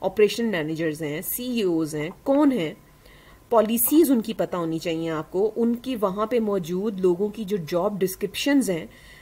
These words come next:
जैसे जब भी बंदा कभी job पे लिए जाता है, आप hiring होती है, तो हर एक employee को एक जेडी अप्लाई, uh, sign की जाती है, job description sign की जाती है कि आपने इस organization में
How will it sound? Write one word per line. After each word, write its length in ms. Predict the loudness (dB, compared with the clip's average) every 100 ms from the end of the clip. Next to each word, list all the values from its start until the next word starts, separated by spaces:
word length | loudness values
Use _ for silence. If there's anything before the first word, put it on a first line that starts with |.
| -6
जैसे 200 | -4 -2
जब 200 | 0 -2
भी 120 | -2
बंदा 220 | -2 -2
कभी 240 | -4 -4 -6
job 320 | 0 0 0
पे 80 | -2
लिए 160 | 0 -2
जाता 320 | -2 -2 -2
है, 140 | -2
आप 160 | -2 -4
hiring 360 | -4 -4 -2 0
होती 280 | -2 -2 -4
है, 60 |
तो 100 | -2
हर 360 | -4 -4 -2 -2
एक 240 | -2 -4
employee 360 | -4 -4 -2 -2
को 220 | -2 -2
एक 200 | -2 -4
जेडी 420 | -8 -6 -4 0
अप्लाई, 280 | 0 0 -4
uh, 500 | -4 -12 -4 0 0
sign 260 | 0 -2 -2
की 100 | -2
जाती 300 | -4 -2 -4
है, 60 |
job 300 | -4 0 -2
description 520 | -2 -6 -8 -4 -4 -2
sign 260 | -4 -6
की 100 | -4
जाती 300 | -4 -4 -6
है 60 | -6
कि 100 | -4
आपने 320 | -4 -4 -6
इस 140 | -4
organization 680 | -4 -4 -2 -4 -2 -4 -6
में 180 | -6